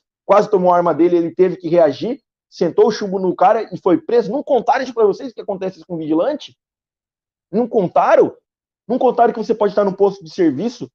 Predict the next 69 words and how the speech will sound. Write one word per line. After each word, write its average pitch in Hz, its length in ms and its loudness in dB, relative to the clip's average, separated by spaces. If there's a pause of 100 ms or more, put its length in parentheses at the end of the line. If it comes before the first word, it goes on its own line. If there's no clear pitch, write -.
(160)
como 185 240 -2
já 185 80 4
aconteceu 185 320 -2
comigo, 190 260 -6
do 175 100 -4
nada 190 200 0
entrar 185 160 -6
um 185 120 0
outro 202 200 -2
cara, 185 240 0
esfaquear 185 460 0
o 180 40 -4
cara 180 200 0
na 180 80 -6
sua 180 180 -2
frente, 196 240 -10
você 180 220 -12
tem 185 120 -12
que - 80 -20
ir - 40 -20
correndo, 185 440 -2 (180)
e 170 80 -4
o 185 40 0
vigilante 190 440 2
que - 60 -20
tá 190 80 2
na 185 80 2
hora 180 80 2
do - 80 -8
Q 208 60 0
R 190 160 0
U 214 240 -6
desespera, 170 560 0
começa 180 220 -10
a - 40 -20
chorar, 185 440 0 (160)
e 185 80 0
não 202 80 2
sabe 190 240 -2
o - 20 -12
que - 80 -16
vai 180 140 0
fazer? 185 360 0 (160)
Não 262 140 -2
contaram 240 460 0
que 302 60 -2
acontece 202 420 -4
isso 190 100 -12
na 190 60 -8
segurança 185 340 -8
privada 165 300 -2
pra 165 100 -6
vocês? 202 480 -2 (220)
Não 254 120 -4
contaram 240 380 0
que 226 80 -10
do 214 100 0
nada 214 220 4
pode 214 160 2
aparecer 196 320 2
alguém 185 220 0
e 196 40 -4
te - 80 -12
matar 180 280 -2
simplesmente 185 500 -6
porque - 180 -10
você 156 220 -8
é - 20 -2
vigilante? 151 540 -4